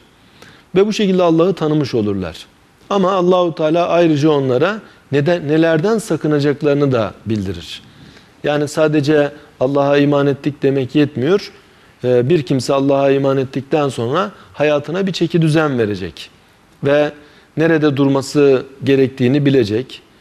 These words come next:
E, neler yapması gerektiğini bilecek. Neler haram, neler helal, neleri söyleyebilir, neleri söyleyemez, neleri yiyebilir, neleri yiyemez. Bütün bunlar taraf ilahiden beyan ediliyor. İşte Allahu Teala bunları beyan etmedikçe bir kavmi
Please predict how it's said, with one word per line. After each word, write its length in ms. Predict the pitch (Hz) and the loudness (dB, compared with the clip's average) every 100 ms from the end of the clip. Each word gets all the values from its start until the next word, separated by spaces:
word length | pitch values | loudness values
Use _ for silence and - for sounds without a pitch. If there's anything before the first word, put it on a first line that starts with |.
| _ _ _ 120 | _ _ _ -4
E, 100 | 127 | 0
neler 280 | 147 151 | 2 2
yapması 440 | 143 139 143 131 143 | 0 -2 -4 -4 0
gerektiğini 600 | 139 135 123 123 120 123 | 2 2 0 -2 0 2
bilecek. 520 | 131 101 107 135 - _ _ _ - | 2 2 -2 -8 -16 _ _ _ -4
Neler 280 | 139 156 156 | 0 2 0
haram, 420 | 131 139 143 143 | 0 -2 0 0
neler 280 | 139 143 143 | 0 2 0
helal, 360 | 131 127 131 139 - _ _ _ - | 0 -2 -2 -4 -10 _ _ _ -2
neleri 300 | 135 143 151 | 0 2 0
söyleyebilir, 640 | - 143 143 143 139 143 139 | 2 2 4 2 2 0 0
neleri 320 | 123 131 143 | 0 0 -2
söyleyemez, 760 | - 135 120 104 104 123 - - _ - | 0 0 2 0 -4 -8 -12 -20 _ -2
neleri 300 | 135 147 156 | 2 4 2
yiyebilir, 540 | 151 143 139 135 143 | 2 4 2 2 0
neleri 380 | 135 127 131 139 | -2 0 2 2
yiyemez. 560 | 131 117 104 131 165 - _ - | 2 2 0 -4 -6 -10 _ -8
Bütün 280 | 165 202 151 | 0 2 2
bunlar 360 | 131 165 196 - - - | 2 0 -2 -8 -20 -4
taraf 300 | 165 180 151 | 0 2 2
ilahiden 500 | 143 127 135 214 190 | 2 2 0 -4 -2
beyan 240 | 170 165 | 0 2
ediliyor. 560 | 156 147 135 101 - - - - - - _ | 2 4 2 0 -6 -18 -20 -20 -20 -20 _
İşte 220 | 135 - 165 | -8 -2 2
Allahu 380 | 175 180 160 | 4 4 2
Teala 280 | 143 135 180 | 0 0 0
bunları 340 | 160 156 151 147 | 0 0 2 2
beyan 260 | 147 143 | 2 2
etmedikçe 640 | 160 151 123 104 - 165 | 0 0 -2 -2 -2 -2
bir 160 | 151 135 | -2 -4
kavmi 460 | 131 110 113 180 | -2 -2 0 -4